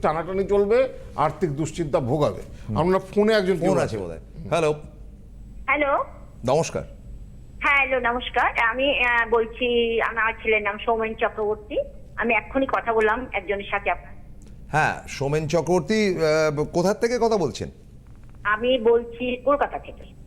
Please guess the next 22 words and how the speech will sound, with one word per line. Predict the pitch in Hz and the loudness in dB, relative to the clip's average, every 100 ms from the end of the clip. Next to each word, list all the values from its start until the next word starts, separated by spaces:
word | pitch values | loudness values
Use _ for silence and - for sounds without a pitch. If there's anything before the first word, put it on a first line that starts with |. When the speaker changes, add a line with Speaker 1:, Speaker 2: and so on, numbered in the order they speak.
| - - - - | -16 -16 -14 -2
Speaker 2:
কলকাতা | 143 131 117 98 | 0 2 0 -2
থেকে, | 82 - - - - | -4 -8 -10 -14 -6
আচ্ছা। | 92 - 73 - - | -4 -4 -8 -10 -12
Speaker 3:
হ্যাঁ। | 165 151 127 - - - - - - | -6 -6 -6 -14 -14 -12 -14 -12 -2
Speaker 1:
কার | 139 170 175 - | 2 2 0 -6
ছেলের | - 160 165 185 | -2 2 4 4
ব্যাপারে? | 202 220 240 127 85 - - - - - - | 4 4 2 0 -4 -12 -16 -14 -14 -12 -2
Speaker 3:
হ্যাঁ, | 285 330 453 | 2 4 2
হ্যাঁ, | 370 220 - | 0 -2 0
ছেলের | 240 214 | 4 4
ব্যাপারে, | 175 170 170 | 2 0 -2
ছেলে | 240 254 | 0 0
চা- | 254 - - - - - - - - - | 0 -4 -16 -16 -16 -16 -16 -16 -12 0
Speaker 2:
হ্যাঁ, | 151 | 2
আপনি, | 131 135 185 | 4 2 2
আহ, | 208 127 135 143 139 123 117 | 0 -2 0 2 4 2 2
date | 156 | 2
of | 196 | 2
বার্থটা | 143 135 - 101 | 2 0 0 -6
বলুন। | 73 65 - - - - - - - - - - | -6 -10 -14 -16 -16 -16 -16 -16 -18 -16 -14 -4
Speaker 3:
চব-, | 269 254 - 240 | 0 0 -2 0
আহ, | 233 | 0